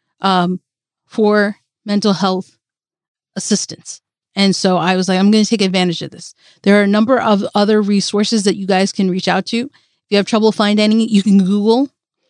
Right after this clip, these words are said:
check with your work to see if they have benefits in regards to mental health. Research it. There, there are opportunities and networks. Um, and in twenty twenty, we'll share some more. Uh, go to Mental Health America.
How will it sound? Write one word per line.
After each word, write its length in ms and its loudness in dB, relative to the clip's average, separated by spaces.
check 300 -4
with 140 0
your 100 2
work 300 0
to 80 -6
see 200 0
if 120 -2
they 140 0
have 280 -2
benefits 520 -2
in 140 0
regards 360 0
to 60 2
mental 280 0
health. 380 -4
Research 400 0
it. 140 -6
There, 240 2
there 240 2
are 300 2
opportunities 760 0
and 140 -2
networks. 640 -2
Um, 420 -2
and 140 0
in 80 4
twenty 300 2
twenty, 240 0
we'll 120 -2
share 240 0
some 160 -2
more. 300 -2
Uh, 200 0
go 100 2
to 60 2
Mental 260 2
Health 200 -2
America. 500 0